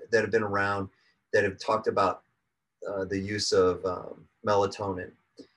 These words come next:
and melatonin's relative importance in working as an antioxidant, but also it works through,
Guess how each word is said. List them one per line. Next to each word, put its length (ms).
and 280
melatonin's 720
relative 720
importance 680
in 200
working 380
as 140
an 200
antioxidant, 800
but 100
also 500
it 140
works 540
through, 420